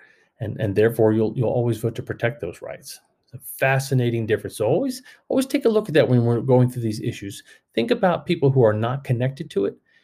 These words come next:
and people who are connected to it and why they see it so differently. So often the two sides call one another stupid. That's their answer. You're, you're, you're, you're, you're stupid on the other side. And certainly there's stupidity on both sides. We've seen that. But more importantly,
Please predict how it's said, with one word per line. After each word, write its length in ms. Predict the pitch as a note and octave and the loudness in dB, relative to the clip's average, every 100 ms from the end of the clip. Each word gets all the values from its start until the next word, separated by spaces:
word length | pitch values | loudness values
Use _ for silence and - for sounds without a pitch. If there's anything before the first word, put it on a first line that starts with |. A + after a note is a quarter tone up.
| _ | _
and 100 | B2+ | -4
people 240 | B2+ C3+ G#2 | 0 -2 -2
who 220 | A#2 A2+ | -6 -4
are 180 | B2+ A#2+ | 0 0
connected 440 | A#2+ G#2 F#2+ - - | 0 -6 -8 -12 -12
to 100 | G#2+ | -10
it 80 | A#2 | -8
and 160 | G2+ | -6
why 300 | G2+ A2 A#2+ | 0 2 4
they 160 | C3 B2+ | 4 4
see 240 | - A2 | 2 -6
it 80 | G2+ | -6
so 160 | - A2+ | -6 -2
differently. 500 | C3+ C#3 - C3 - - - _ | -2 -2 -6 -10 -16 -20 -20 _
So 260 | - D3 C#3+ | 4 6 6
often 540 | D#3+ - D3+ C3+ B2 - | 2 0 2 2 0 -6
the 100 | C3 | -8
two 240 | B2 - C#3 | -6 -2 -4
sides 380 | C#3 C3 A#2 - | 0 -2 -2 -6
call 340 | - B2 A#2 | -2 -2 -2
one 160 | B2+ A2+ | -4 -4
another 300 | A2 G#2+ G#2 | -4 -4 -6
stupid. 540 | - - D#3+ C#3 - _ _ _ _ _ A2+ | -8 -10 -10 -10 -14 _ _ _ _ _ -6
That's 200 | A#2 - | -4 -2
their 160 | A#2 | 0
answer. 300 | A2+ G#2+ F#2+ | 0 -2 -8
You're, 180 | F#2+ G2+ | -10 -10
you're, 220 | A2 G#2+ | -8 -10
you're, 160 | G#2+ A2 | -10 -12
you're, 300 | A#2 G#2+ - | -12 -12 -12
you're 120 | - | -12
stupid 340 | - - C#3 C3+ | -10 -4 0 2
on 100 | A#2 | 2
the 80 | A2 | 0
other 100 | G#2+ | 0
side. 280 | - G2+ A2 | -2 -2 0
And 200 | C3+ C#3 - _ _ | 0 -2 -10 _ _
certainly 360 | - E3+ D3 C3 | 0 2 4 4
there's 220 | A#2 G#2+ | 4 2
stupidity 480 | - C3 - B2 A2+ | 0 -2 0 2 0
on 160 | G2 G2+ | 0 0
both 160 | G2+ | -2
sides. 400 | - B2+ F#2+ G2 | 2 2 2 0
We've 160 | A2 - | -4 -6
seen 200 | G#2+ G#2 | -6 -2
that. 340 | A#2 F#2 - _ _ _ _ - | 0 0 -4 _ _ _ _ 2
But 140 | B2 | 6
more 240 | C#3+ G#3 | 8 6
importantly, 840 | A3 A3 - B3+ D#3+ A2 G2+ G#2+ | 2 0 2 4 4 2 2 -2